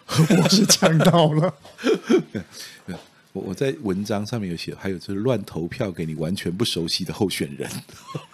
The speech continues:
Speaker 2: 这个也很可怕，
Speaker 1: 这个超可怕的。
Speaker 2: 这个风险也很大。<laughs> 那所以说呢，在日常生活中，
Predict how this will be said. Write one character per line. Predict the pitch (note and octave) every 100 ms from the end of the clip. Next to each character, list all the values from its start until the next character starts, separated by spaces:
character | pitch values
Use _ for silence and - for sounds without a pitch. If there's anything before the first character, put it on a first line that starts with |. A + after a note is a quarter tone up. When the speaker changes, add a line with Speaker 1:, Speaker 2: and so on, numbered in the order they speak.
| -
Speaker 2:
这 | - C#3+
个 | B2+
也 | G2
很 | F#2+ F#2
可 | F#2 D#2
怕， | G2
Speaker 1:
这 | - E3
个 | E3
超 | - E3+
可 |
怕 | E3+
的。 |
Speaker 2:
这 | E3
个 | B2
风 | C#3 D3+ A#2+ B2+
险 | - G2 E2+
也 | F#2
很 | - D#2+ - -
大。 | - - - - A#2+ -
<laughs> | - - - - -
那 | G#3+
所 | - G#3+
以 |
说 | D#3+ D3
呢， | D3
在 | F#3 C#3+ - -
日 | A3+
常 | F3 A2 G#2+
生 | D#3
活 | C3+
中， | G#2 A2+